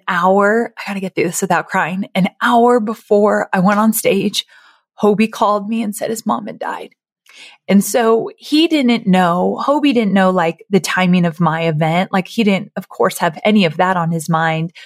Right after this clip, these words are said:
So he didn't know he was calling me an hour before I went live. But at the same time, I told him, "I need you to tell me what's going on. Like,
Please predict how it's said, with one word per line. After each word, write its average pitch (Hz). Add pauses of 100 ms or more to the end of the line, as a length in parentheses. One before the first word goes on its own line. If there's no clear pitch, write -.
(100)
So 208
he 208
didn't 202
know 180
he 180
was 165
calling 165
me 165
an 165
hour 170
before 170
I 165
went 170
live. 170
But 226
at 220
the 247
same 247
time, 233
I 208
told 220
him, 175 (500)
"I 226
need 262
you 240
to 226
tell 226
me 208
what's 196
going 185
on. 185
Like, -